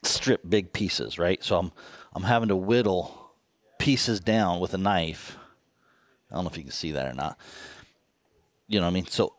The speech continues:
so I have to whittle that down. I'll grab a different one and show you. Um, here, here's a good one. I'll show you again what a, what a, what a P V C coating does. Look, see, I just stripped that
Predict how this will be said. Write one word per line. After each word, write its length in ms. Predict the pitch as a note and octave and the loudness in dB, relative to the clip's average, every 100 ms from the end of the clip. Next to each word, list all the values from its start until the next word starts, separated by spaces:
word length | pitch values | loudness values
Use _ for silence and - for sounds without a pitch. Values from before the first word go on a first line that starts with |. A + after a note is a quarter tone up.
| - | -6
so 160 | - | 0
I 120 | - B2 | 4 4
have 240 | B2 A2 | 4 2
to 80 | G#2+ | 2
whittle 260 | A2+ A2+ | 2 4
that 200 | G2+ F#2+ | 4 2
down. 260 | F2 G2 E2+ | 2 2 2
I'll 100 | G#2 | 0
grab 240 | A#2 C3 G2+ | 2 2 2
a 40 | |
different 360 | F#2+ A2 B2 A#2 | 0 -2 -2 0
one 240 | A#2 A#2+ - - - - | 2 0 -4 -12 -16 -8
and 140 | A2 | -6
show 220 | - A2 G#2+ | -2 2 2
you. 220 | A#2 A2+ - - - - - _ - | 2 0 -6 -20 -20 -20 -20 _ -6
Um, 420 | G#2 G2 F#2+ F2 D2+ - - - _ - | 0 2 2 -2 -8 -18 -20 -20 _ -14
here, 220 | - E2+ - - - - - - - - - | -10 -10 -12 -20 -20 -20 -20 -20 -20 -20 -6
here's 240 | G2 F#2 | -4 -4
a 40 | |
good 160 | F2+ F#2 | -2 -2
one. 100 | F#2 | -2
I'll 80 | E2 | -2
show 160 | - | 2
you 100 | C3 | 2
again 380 | A#2 A2 G2+ F2+ - _ | 4 2 2 0 -6 _
what 160 | G2+ G2+ | 0 0
a, 80 | - | 0
what 160 | G#2+ F#2+ | 0 2
a, 160 | F#2 - - | 2 -2 -6
what 180 | G2+ | -4
a 60 | F2+ _ _ | -4 _ _
P 140 | - | -2
V 100 | A2 | 0
C 160 | G2+ G#2+ | 0 -2
coating 320 | - G2+ E2+ | 0 0 2
does. 260 | D#2+ E2 E2 | 0 -2 -4
Look, 180 | F2+ - _ - - - - _ | -10 -12 _ -20 -20 -20 -20 _
see, 160 | - A2+ | -4 -2
I 40 | |
just 160 | G2+ - | 0 -2
stripped 260 | - A2+ | -2 0
that 200 | A#2 A2 | 2 0